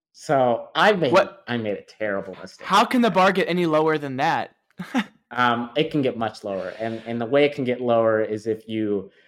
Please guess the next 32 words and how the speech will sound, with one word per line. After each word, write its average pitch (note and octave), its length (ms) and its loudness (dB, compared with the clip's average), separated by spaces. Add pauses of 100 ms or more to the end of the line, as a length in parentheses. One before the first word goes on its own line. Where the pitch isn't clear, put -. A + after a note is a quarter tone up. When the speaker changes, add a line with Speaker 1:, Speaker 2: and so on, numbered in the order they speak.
(120)
Speaker 1:
have A#2 580 0
the A#2 140 0
guy B2+ 400 0
that A#2 240 -4
made A#2 640 0
the A#2 60 -8
movie A2+ 440 -4
Cranked, A2 520 -4
which A2 160 -4
I G#2 100 0
didn't G#2+ 240 -4
really G#2 220 -2
like, G2 420 -4 (540)
um, G2 680 -6
and G#2 400 -6
then A2+ 400 -2
the G#2 80 -6
guy A2+ 640 0
that, A2 380 -2 (500)
uh, G#2+ 500 0
also C3 460 2
helped B2+ 360 0
make A2+ 280 -2
Crank G#2+ 640 -4
and G#2 480 -6 (880)
helped B2 260 -2
that A#2+ 220 0
same C#3 340 -2
guy A#2+ 320 2
make, A2 640 -2
um, G2 640 -4 (200)
the G2+ 400 -4